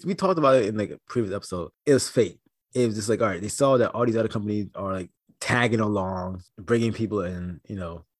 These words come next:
you know, people of color in and all that stuff, and, and having, like, you know, a more diverse, uh, setting and, and all that, all that jazz. But the N F L, no, the N F L knew exactly what they were doing, but, and saw what they, what they did last summer was a business move.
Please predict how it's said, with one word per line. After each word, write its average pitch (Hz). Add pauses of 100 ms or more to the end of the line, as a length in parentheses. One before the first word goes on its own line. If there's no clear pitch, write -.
you 98
know, 87
people 98
of 95
color 90
in 85
and 82
all 82
that 82
stuff, 82
and, 82 (180)
and 104
having, 95
like, 87
you 101
know, 85 (100)
a 95
more 95 (180)
diverse, 90 (200)
uh, 85
setting 95
and, 80 (380)
and 92
all 90
that, -
all 98
that 82
jazz. 92
But - (400)
the -
N 214
F -
L, 165
no, 135
the 113
N 185
F 214
L 170
knew 151
exactly 135
what 123
they 113
were 107
doing, 95 (640)
but, 110
and 104
saw 123
what 98
they, 120 (120)
what 104
they 113
did 113
last 101
summer 92
was 87
a 85
business 92
move. 80